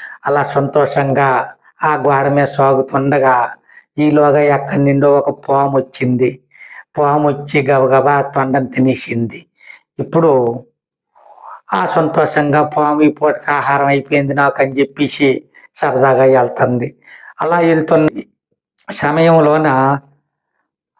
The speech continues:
ఒక ఎక్కడి నుండి వచ్చిందో ఒక గ్రద్ద పాముని తన్నికిపోయింది.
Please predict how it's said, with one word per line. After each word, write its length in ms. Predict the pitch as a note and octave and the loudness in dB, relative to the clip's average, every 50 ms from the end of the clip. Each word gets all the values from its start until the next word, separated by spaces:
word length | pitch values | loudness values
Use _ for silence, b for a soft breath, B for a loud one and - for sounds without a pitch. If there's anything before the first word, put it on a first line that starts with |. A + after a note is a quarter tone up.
| _ _ _ _ _ _ _ _ _ _ _ _ _ _ _ - | _ _ _ _ _ _ _ _ _ _ _ _ _ _ _ -2
ఒక 280 | E3+ D#3+ E3+ E3 - E3+ | 2 2 2 2 2 2
ఎక్కడి 520 | D#3+ D#3+ D#3 C#3+ - - F3 E3+ E3+ E3+ | 2 2 0 0 -2 -2 0 2 2 2
నుండి 180 | E3 D#3+ D#3+ D#3 | 4 4 4 2
వచ్చిందో 760 | D#3 D#3 - E3 D#3+ D#3 D3+ D#3 D3+ D3 C#3+ C#3+ - - - _ _ _ _ _ _ _ _ _ _ _ | 0 0 -2 -2 0 2 4 4 4 4 4 2 0 -2 -8 _ _ _ _ _ _ _ _ _ _ _
ఒక 220 | - D#3 - - D3+ C#3+ C3+ C3 B2+ B2 C3 C3+ - - - _ _ _ _ _ - D#3+ C#3+ | -2 0 0 2 0 2 2 2 2 0 -2 -4 -8 -14 -18 _ _ _ _ _ -4 -2 0
గ్రద్ద 320 | D3+ D3+ C#3 B2 B2+ C3+ C#3+ B2 A2+ - - - - _ _ _ _ _ - | 2 0 0 0 -2 0 -2 -2 -2 -4 -10 -16 -20 _ _ _ _ _ -4
పాముని 340 | D3+ D3+ D#3 D#3 D#3 D3+ D3 | -2 -2 0 0 0 0 0
తన్నికిపోయింది. 880 | D3 D3 C#3+ C#3+ D3 C3+ C3 - C#3+ C3+ C3 B2+ B2+ A#2+ C3 - - | 0 0 0 0 -2 -2 -2 -2 -2 -2 0 -2 -2 -2 -2 -4 -4